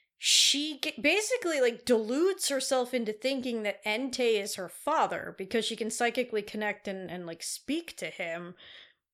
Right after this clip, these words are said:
And he speaks in, in actual, like, English. And it was, I know it sounds ridiculous, but this movie is so good.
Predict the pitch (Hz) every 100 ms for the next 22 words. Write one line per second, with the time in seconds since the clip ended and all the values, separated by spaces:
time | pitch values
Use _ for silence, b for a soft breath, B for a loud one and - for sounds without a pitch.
0 | _ _ _ _ _ _ - _ 247 254
1 | 269 262 - 269 - 226 208 190 208 196
2 | 214 - 190 175 202 233 175 160 - -
3 | B B B B B _ _ _ _ _
4 | - 247 269 330 339 247 - - - _
5 | _ _ - 269 311 415 - 311 269 311
6 | 269 247 214 214 294 330 - 254 269 -
7 | 285 302 359 247 - - - - 233 233
8 | 240 240 196 180 214 202 156 180 311